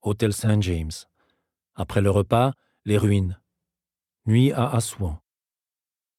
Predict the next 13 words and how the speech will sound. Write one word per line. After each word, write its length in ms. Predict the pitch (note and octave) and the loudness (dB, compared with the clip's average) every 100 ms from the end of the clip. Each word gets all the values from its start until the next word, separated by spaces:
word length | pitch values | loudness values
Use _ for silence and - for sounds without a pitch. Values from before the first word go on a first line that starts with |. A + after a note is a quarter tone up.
| _ _ _ _ _ _ _ _ _ | _ _ _ _ _ _ _ _ _
Carte 280 | C3+ C#3+ - | 0 2 2
à 80 | C3+ | 4
Lily 260 | C3+ B2+ | 4 2
Clay 300 | - G#2+ F#2+ | 0 0 2
à 80 | F#2 | 2
Dessau. 480 | G2+ G2+ F2 D#2 E2 - _ _ _ _ _ | 0 -2 -4 -6 -8 -14 _ _ _ _ _
Assouan. 540 | A2+ G#2+ - G#2 F2+ - _ _ _ _ _ | -4 -4 -4 -2 -2 -6 _ _ _ _ _
Hôtel 320 | G#2 A#2+ A#2 | -4 -2 -2
Saint 240 | - G#2 | 0 0
James. 300 | F2 E2 D#2+ - - _ _ _ _ _ _ _ _ _ _ _ - | -2 -4 -8 -12 -20 _ _ _ _ _ _ _ _ _ _ _ -4
Ma 120 | F#2+ | 0
Lily 280 | A2 A#2+ C3+ | 2 4 4
bien-aimée, 560 | B2 A#2 G#2 G2 F#2+ | 4 4 4 2 0